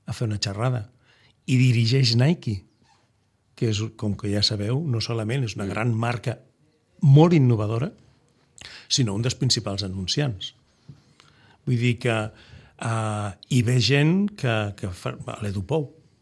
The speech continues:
Speaker 1: vull dir, ve de Tasmània i és d'aquí. I són, i molts i moltes de les ponents que vindran, doncs, són d'aquí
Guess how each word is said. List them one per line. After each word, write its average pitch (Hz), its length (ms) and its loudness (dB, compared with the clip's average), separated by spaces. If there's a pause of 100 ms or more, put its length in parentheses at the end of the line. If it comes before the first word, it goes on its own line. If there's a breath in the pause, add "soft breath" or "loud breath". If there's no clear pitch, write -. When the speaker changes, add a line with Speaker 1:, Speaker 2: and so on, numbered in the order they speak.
(120)
Speaker 1:
vull 104 120 -8
dir, 95 100 -8
ve 110 140 -4
de 143 120 -2
Tasmània 110 760 2 (760 soft breath)
i 98 480 -2
és 85 100 -8
d'aquí. 92 380 -4 (760 soft breath)
I 110 340 0
són, 120 280 -2
i 117 140 -4
molts 127 560 4
i 117 80 -2
moltes 107 560 -2
de 101 160 -6
les 104 420 -6
ponents 123 520 0
que 131 140 -4
vindran, 135 540 -2 (640 loud breath)
doncs, 107 760 -2
són 117 220 -6
d'aquí 117 380 -2